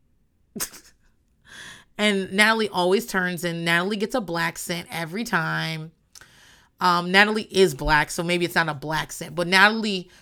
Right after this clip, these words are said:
really hoods up her, uh, her talk when she's ready to get down.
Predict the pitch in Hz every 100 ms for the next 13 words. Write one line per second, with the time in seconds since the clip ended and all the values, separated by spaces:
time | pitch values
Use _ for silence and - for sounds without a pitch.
0 | _ 165 190 190 175 175 190 156 165 147
1 | - 160 147 - 147 139 147 170 - 160
2 | 147 - _ _ _ _ _ - 170 156
3 | 147 - _ - 190 151 156 151 143 147
4 | - 139 104